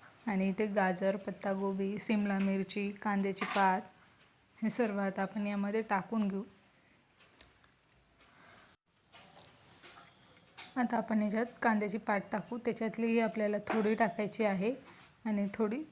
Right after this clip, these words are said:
वरती गार्निशिंगसाठी ठेवायची आहे. जास्त मी याच्यात टाकली आणि थोडीशी गार्निशिंगसाठी ठेवली. तर ती कांद्याची पात आता आपण बाजूला ठेवू आणि इथे एक चमचा मी इथे सोया सॉस टाकलेला आहे.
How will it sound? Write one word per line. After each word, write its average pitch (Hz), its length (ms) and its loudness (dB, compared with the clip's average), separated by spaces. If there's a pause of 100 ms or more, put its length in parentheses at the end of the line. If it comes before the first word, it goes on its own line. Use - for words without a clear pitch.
(140)
वरती 220 320 -4
गार्निशिंगसाठी 202 880 0
ठेवायची 196 440 2
आहे. 214 240 -6 (220)
जास्त 208 320 0
मी 202 160 0
याच्यात 202 300 -4
टाकली 220 240 -4
आणि 214 280 0
थोडीशी 202 400 -2 (560)
गार्निशिंगसाठी 202 840 2
ठेवली. 202 380 -4 (680)
तर 220 100 -12
ती 240 60 -4
कांद्याची 202 460 2
पात 202 300 -4
आता 214 140 -2
आपण 214 220 -2 (760)
बाजूला 185 460 4
ठेवू 214 280 -2
आणि 190 320 0
इथे 190 160 -2
एक 202 340 -4
चमचा 196 320 2
मी 196 180 2
इथे 196 160 0
सोया 196 320 2
सॉस 185 340 -2
टाकलेला 190 440 -2
आहे. 190 320 0